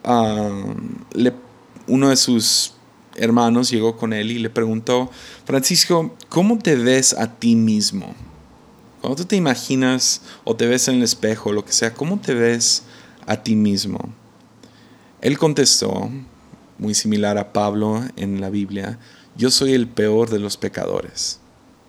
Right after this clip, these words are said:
Ahora, el hermano hizo lo que yo creo que tú y yo quisiéramos hacer a Pablo. Ah, él lo hizo a Francisco y le dijo, "No, no". <laughs> Básicamente, versión mexicana, "No manches.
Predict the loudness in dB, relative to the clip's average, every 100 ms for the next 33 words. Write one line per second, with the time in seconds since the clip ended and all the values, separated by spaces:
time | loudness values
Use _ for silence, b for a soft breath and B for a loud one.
0 | _ _ _ _ _ -20 B B B 2
1 | 4 4 4 2 2 2 2 2 0 0
2 | -2 -4 -2 -4 -4 -2 0 0 0 0
3 | -2 -2 -4 -4 -2 -2 -2 0 0 0
4 | -2 -6 -8 B B B -2 0 0 -4
5 | -6 0 2 4 2 0 -2 -4 -2 -2
6 | -2 -4 -4 -8 -10 -14 -14 -8 -6 -6
7 | -8 -10 -8 -8 -8 -14 -20 -18 -16 -14
8 | -12 0 0 2 2 4 0 B B B
9 | 2 4 4 2 2 2 2 -2 -2 0
10 | 0 0 -2 -4 -2 -2 -2